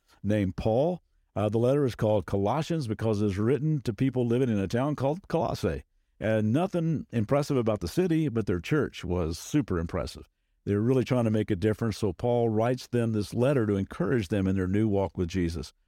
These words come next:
And as we've said all along, even though it was written in the first century, it was written to us. And we're in chapter three today. And remember, uh, there, there, there were originally no chapter divisions. This is a letter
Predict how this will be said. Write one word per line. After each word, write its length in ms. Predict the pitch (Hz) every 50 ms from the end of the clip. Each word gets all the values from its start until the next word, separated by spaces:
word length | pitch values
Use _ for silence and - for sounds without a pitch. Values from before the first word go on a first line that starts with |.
| _ _ _ _
And 160 | - 120 143 156
as 140 | 147 -
we've 180 | 131 127 113 -
said 240 | - - 131 117 -
all 260 | - 98 101 104 104
along, 380 | 101 101 107 113 120 120 120 123
even 240 | 117 123 120 123
though 80 | 120 120
it 40 | 117
was 180 | 107 104 90
written 180 | 107 117 95 101
in 80 | 110 104
the 60 | 98
first 260 | - 120 110 98 -
century, 400 | - 113 110 98 - 120 120 151
it 100 | 165 110
was 380 | 92 98 104 107 107 98 92 87
written 380 | 95 101 104 90 101 101 98
to 480 | - - 101 95 92 95 92 92 85 - _ _ _
us. 480 | 90 90 82 82 - - - - - _ _ _ _ _ _ _ _ _ _
And 100 | 110 127
we're 140 | 147 202 220
in 80 | 190 -
chapter 420 | - - - 165 - - 117 107
three 380 | 90 - - 120 123 143 170 160
today. 520 | 160 165 139 147 147 156 170 180 185 147 - _ _ _ _ _ _ _ _ _ _ _
And 140 | - 139 135
remember, 500 | 135 135 143 175 208 196 185 160 139 127
uh, 60 | 113
there, 180 | 117 127 147 165
there, 240 | 156 139 175 175 160
there 240 | 135 123 139 170 170
were 300 | 139 120 110 110 - -
originally 400 | 127 120 151 180 143 131 127 117
no 220 | 107 113 120 123
chapter 500 | 113 - - - 127 113 127 - - 143
divisions. 480 | 135 147 139 127 147 151 147 160 165 127
This 220 | 131 160 147 -
is 80 | 123 95
a 80 | 90 85
letter 500 | 85 87 92 92 107 127 160 170 170